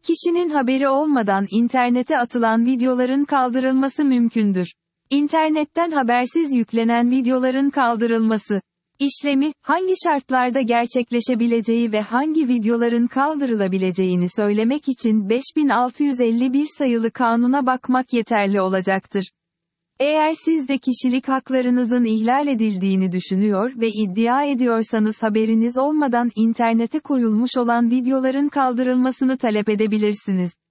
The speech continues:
Ayrıca özel hayatın gizliliğini ihlal de haberiniz olmadan internete koyulmuş içeriğin ve videoların kaldırılması için bir sebep olarak karşımıza çıkabilmektedir.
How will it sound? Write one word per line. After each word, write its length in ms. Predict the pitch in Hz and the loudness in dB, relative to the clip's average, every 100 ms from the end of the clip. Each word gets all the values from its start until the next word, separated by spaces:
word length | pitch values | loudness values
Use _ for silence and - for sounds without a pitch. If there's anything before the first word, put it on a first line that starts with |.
| _ _ _ _ _ | _ _ _ _ _
Ayrıca 540 | 262 294 302 330 294 247 | 0 0 0 0 0 0
özel 340 | 233 233 285 | 0 0 0
hayatın 580 | 311 294 254 247 269 262 | 0 0 0 0 0 0
gizliliğini 640 | 226 240 214 233 240 254 294 226 | 2 0 0 0 2 0 0 -2
ihlal 380 | 196 208 277 262 | 0 0 0 0
de 80 | 254 | 0
haberiniz 600 | 247 226 233 240 247 247 | 0 0 2 2 0 0
olmadan 520 | 262 285 247 196 196 | 0 2 2 0 -2
internete 680 | 190 208 233 214 214 214 269 | 0 0 2 0 0 0 -4
koyulmuş 560 | - 240 190 170 175 202 | -2 -2 0 0 -2 -2
içeriğin 580 | 202 - 202 180 190 220 | -6 -2 -2 0 0 0
ve 160 | 226 214 | 0 0
videoların 600 | 262 277 294 277 277 294 | -2 0 0 0 0 -2
kaldırılması 800 | - 254 226 240 240 240 262 311 | 0 -2 0 0 0 0 -2 -4
için 380 | 277 - 277 262 | -4 0 0 0
bir 100 | 262 | 0
sebep 300 | 269 254 254 | 0 0 0
olarak 380 | 226 208 214 220 | 0 0 0 -2
karşımıza 600 | 240 220 226 233 220 240 | -2 -2 0 0 0 -2
çıkabilmektedir. 1040 | - 240 226 214 208 202 - 202 175 175 | -4 -4 -2 0 0 -2 -2 -4 -2 -6